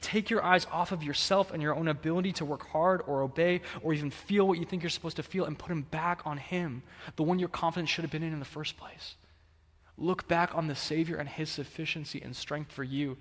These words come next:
instead of on yourself. Uh, there are stories in here of people that, that you didn't give up on and you've seen God work.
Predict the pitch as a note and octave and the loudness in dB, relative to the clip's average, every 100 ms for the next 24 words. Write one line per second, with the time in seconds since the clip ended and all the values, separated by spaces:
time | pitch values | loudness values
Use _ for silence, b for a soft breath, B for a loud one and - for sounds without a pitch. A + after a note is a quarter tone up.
0 | B B - C3 C#3+ C3+ B2 F#2+ - B2+ | B B -10 -6 -6 -4 -6 -6 -8 -10
1 | - - - - - - - - - _ | -16 -20 -20 -20 -20 -20 -20 -20 -20 _
2 | - - - _ - - C#3 C#3 D#3 - | -20 -20 -20 _ -20 -4 -2 0 0 0
3 | F3 E3+ D#3 D3+ B2+ D#3+ C#3+ - D#3+ C#3+ | -2 -2 -2 -4 -6 -4 -6 -6 -8 -6
4 | B2+ B2 - b b b b - _ _ | -6 -6 -10 b b b b -20 _ _
5 | _ D3+ D3 D3+ E3 E3 C#3+ D3+ D3+ C3 | _ 0 0 0 -2 -2 0 2 2 -2
6 | B2+ C3+ - - D3+ C3+ A#2+ C3 - | -2 -4 -6 -4 -4 -6 -6 -8 -10